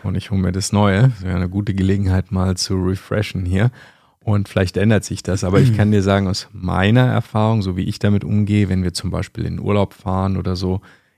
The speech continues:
Speaker 1: ich nehme nie mein MacBook mit. Das MacBook ist nicht viel größer und wahrscheinlich sogar noch leichter, was ich hab, das, das, äh, MacBook, äh, was hab ich? Pro, ne? Irgendwie mit
Speaker 2: Das ist aus
Speaker 1: M eins.
Speaker 2: zweitausendzwanzig.
Speaker 1: Zweitausendzwanzig,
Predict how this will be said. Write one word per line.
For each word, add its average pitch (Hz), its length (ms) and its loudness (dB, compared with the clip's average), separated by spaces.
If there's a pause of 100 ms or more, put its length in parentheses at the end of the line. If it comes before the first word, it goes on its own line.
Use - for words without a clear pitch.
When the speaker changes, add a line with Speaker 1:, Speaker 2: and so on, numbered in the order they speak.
Speaker 1:
ich - 220 -8
nehme 92 260 -2
nie 107 160 2
mein 87 220 -2
MacBook 87 420 -12
mit. 90 280 -12
Das - 180 -16
MacBook 95 380 -2
ist - 260 -6
nicht 101 320 0
viel 107 300 0
größer 110 800 0
und 98 240 -4 (720)
wahrscheinlich 98 320 -2
sogar 87 240 -2
noch 92 140 -4
leichter, 90 460 0
was 85 100 -6
ich 92 120 -8
hab, - 140 -10
das, - 280 -8
das, - 300 -8
äh, 90 160 -4
MacBook, 90 680 -6
äh, 95 200 0 (160)
was 107 160 -10
hab 117 120 -2
ich? - 200 -8
Pro, 98 300 2
ne? 113 260 0 (160)
Irgendwie 95 320 -2
mit 90 420 -6
Speaker 2:
Das 107 200 2
ist 87 60 0
aus 92 60 4
Speaker 1:
M 101 60 4
eins. 104 200 0
Speaker 2:
zweitausendzwanzig. 104 1120 -2
Speaker 1:
Zweitausendzwanzig, 98 1200 0